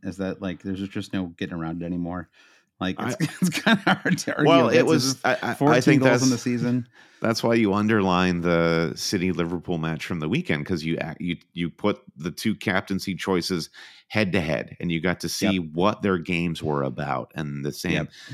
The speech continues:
Speaker 2: time frame. And Haaland showed us it's just super direct, and that's it. And Salah, it's just a little bit more convoluted at this stage
Speaker 1: Yeah.
Speaker 2: of Liverpool's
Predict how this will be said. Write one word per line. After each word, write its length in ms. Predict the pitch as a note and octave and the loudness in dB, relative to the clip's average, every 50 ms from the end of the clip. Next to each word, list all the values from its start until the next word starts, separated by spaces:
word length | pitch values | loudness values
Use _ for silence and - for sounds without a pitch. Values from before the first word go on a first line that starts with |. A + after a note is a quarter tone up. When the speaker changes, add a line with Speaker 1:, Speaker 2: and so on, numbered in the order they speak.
| - - _ | -18 -14 _
Speaker 2:
time 240 | - G2+ F2+ E2+ D#2 | -2 0 0 0 -2
frame. 280 | C#2+ D#2 C#2+ C2 B1 - - _ - - - _ _ | -2 -4 -4 -4 -6 -10 -14 _ -20 -20 -20 _ _
And 140 | - G2+ F#2 | -2 -2 -2
Haaland 520 | - - G2+ G#2 G#2 G#2+ A2 G#2+ G#2 G2+ F2+ | 0 2 2 2 4 2 2 2 0 -2 -2
showed 360 | - - - F2+ E2+ F2+ F2+ | -2 -2 0 2 2 2 2
us 300 | F2 F2 F2+ F#2+ - - | 2 2 2 0 -2 -4
it's 160 | - F#2 - | -4 -6 -6
just 300 | - - F#2 - - - _ _ _ | -4 -4 -6 -6 -8 -10 _ _ _
super 360 | - - - A#2 B2 - C3 | -8 -4 -2 -2 0 0 0
direct, 600 | G#2+ G#2 G#2+ G2 G2+ G2+ G2+ G#2 - - - - - _ _ _ _ _ _ _ | 0 2 2 4 4 2 2 -2 -6 -12 -14 -14 -16 _ _ _ _ _ _ _
and 180 | - G2 F#2+ F#2 | -8 -6 -4 -2
that's 240 | F#2+ F#2+ F2+ - G#2 | -2 -2 -2 -2 -2
it. 180 | F#2 F2 - - - | -2 -2 -4 -4 -4
And 180 | F#2 E2 D2+ | -4 -2 -2
Salah, 680 | - - - G#2+ G2 G2+ G#2 G#2 G#2 G2+ G2+ G2 F#2 - - - - - _ _ | -4 -2 0 2 2 2 2 2 2 2 2 2 0 -4 -10 -20 -20 -20 _ _
it's 200 | - F#2+ - - | -4 -4 -4 -4
just 320 | - - G2+ - - - _ | -4 -4 -4 -4 -6 -6 _
a 80 | - G2+ | -2 -2
little 340 | F#2+ F#2 F#2+ F#2+ F#2 F#2+ F#2 | 0 0 0 0 0 -2 -2
bit 240 | E2 G2+ G2 D#2+ - | 0 0 0 0 -2
more 280 | F2 F#2 F2+ E2+ D#2+ D#2 | -2 -2 0 0 -2 -2
convoluted 1000 | - - - F2 F#2 F#2 D#2 E2+ D#2+ D#2+ F2 F#2 G2+ G2 G2+ G2+ G2 G2 F2+ - _ _ _ _ _ _ - | -4 -4 0 0 0 0 0 0 0 0 0 0 0 0 0 -2 -4 -6 -10 -18 _ _ _ _ _ _ -6
at 160 | - G2 - | -6 -6 -4
this 160 | - G2 F#2+ - | -4 -4 -4 -2
stage 600 | - - - - - - - - F#2+ F2+ F#2+ F2+ | -4 -6 -8 -6 -6 -6 -6 -4 -2 0 0 0
Speaker 1:
Yeah. 240 | F#2 F2 E2 D#2+ D#2+ | 0 0 -2 -4 -4
Speaker 2:
of 200 | E2 E2 - E2+ | -6 -8 -6 -4
Liverpool's 760 | F#2 F2+ F2+ F#2 F#2 F2 - - F#2+ F#2 F#2+ F#2 F#2 F2+ - | -2 -2 0 0 -2 -2 -2 -2 -2 0 0 0 -2 -4 -8